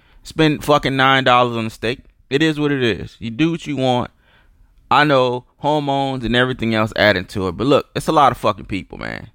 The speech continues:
Everything's not gonna be perfect. This ain't the Stone Age. We can't go hunt dinosaur meat and cook up a brontosaurus burger, uh, some brontosaurus patty melts. It's not how it goes. It's a lot of people. Things need to be break-, broken down,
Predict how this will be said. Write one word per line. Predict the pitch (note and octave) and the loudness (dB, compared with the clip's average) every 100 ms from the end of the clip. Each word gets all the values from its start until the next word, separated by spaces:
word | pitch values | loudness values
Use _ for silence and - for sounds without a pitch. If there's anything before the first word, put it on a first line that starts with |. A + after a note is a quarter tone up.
| _ _ _ - | _ _ _ -2
Everything's | B2+ D3 D3 C3+ | 2 2 0 0
not | A#2+ A#2 | 2 2
gonna | F#2+ | 0
be | G#2 G#2+ | -10 -6
perfect. | F#2+ F2+ - - - _ _ _ _ | -4 -4 -6 -16 -18 _ _ _ _
This | A#2 A2+ | -4 0
ain't | C3 - | 0 0
the | |
Stone | - D#3+ D#3+ D#3+ | 0 2 4 4
Age. | C3+ C3+ C3+ B2 - - _ - | 2 0 -2 -8 -16 -20 _ -12
We | A2+ | -4
can't | C#3 C3+ | -2 0
go | C3 C3+ | 2 2
hunt | C#3+ C#3 B2 | 2 0 2
dinosaur | C3 C3+ C3+ C#3 B2+ | 2 2 0 0 0
meat | C3 C3 C3 - A#2 | 0 -6 -10 -12 -8
and | A#2 - _ _ - | -8 -8 _ _ -4
cook | D#3 C3 | 0 0
up | A#2 | -2
a | |
brontosaurus | G#2 B2+ C3 C3 - B2 A#2+ G#2+ | 0 4 4 4 2 4 4 4
burger, | B2+ A#2+ F#2 F#2 B2 - _ - - - | 4 4 2 -6 -10 -20 _ -18 -8 0
uh, | G#2+ | 0
some | - A2+ | 0 -2
brontosaurus | A#2 C3+ C3 - A2+ - | 2 4 2 0 -4 0
patty | B2 G2 D#2+ | 2 2 0
melts. | D2 A#1 - - _ - | -6 -10 -14 -20 _ -12
It's | - | -4
not | C3+ C3+ | 2 4
how | C3 A#2 | 6 4
it | G2+ | 2
goes. | F2 A#1 - _ _ _ | -4 -8 -12 _ _ _
It's | _ | _
a | A2+ | 0
lot | C3 | 2
of | D3 | 2
people. | - C3+ - B2 - _ _ | -2 -8 -8 -16 -18 _ _
Things | B2 B2 | -8 -4
need | B2 | -4
to | A#2 | -4
be | G2 | -6
break-, | F#2 G2 A#2+ A#2 | -4 2 2 2
broken | F#2+ B2 C#3 E3+ | 0 0 2 2
down, | C#3 B2+ B2 | 4 4 2